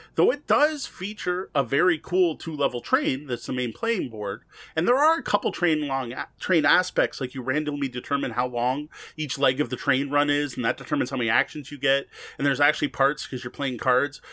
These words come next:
where you're in, your train's in a tunnel, and you have to play your cards face down so no one knows what you're doing. So there are some train elements there, but I, I, if someone pushed that this wasn't a train game, I, I wouldn't fight back too hard.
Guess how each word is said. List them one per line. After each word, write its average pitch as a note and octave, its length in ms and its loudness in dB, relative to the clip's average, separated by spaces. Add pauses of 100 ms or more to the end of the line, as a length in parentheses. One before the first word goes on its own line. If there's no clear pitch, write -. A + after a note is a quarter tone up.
where D3 140 2
you're C#3+ 140 6
in, D3 120 0
your C#3+ 160 0
train's D#3+ 320 2
in D#3 160 2
a C3 80 4
tunnel, D3 460 0
and C#3 120 -4
you C3 60 0
have C3+ 100 0
to - 60 -18
play D3+ 100 0
your C3 120 0
cards B2+ 260 2
face B2+ 220 -2
down B2+ 320 0
so - 80 -10
no B2 100 -4
one B2+ 140 -4
knows B2 160 -2
what B2 80 -6
you're B2 100 -8
doing. A#2 300 -4 (240)
So - 120 0
there D#4 120 0
are D#4+ 100 4
some B3 200 2
train D#3 280 4
elements B2 360 -2
there, F#2 200 -4
but B2+ 140 0
I, F3 260 4
I, D#3+ 300 4 (380)
if D#3 100 4
someone B3+ 280 4
pushed F#3+ 380 0
that D#3 60 -14
this E3 160 -4
wasn't D3+ 240 -2
a - 20 -10
train C3 300 -4
game, B2+ 280 -6
I, B2+ 220 0 (160)
I B2+ 100 0
wouldn't B2+ 320 -6
fight A#2 220 -6
back F#2+ 220 -10
too G2 200 -18
hard. - 200 -14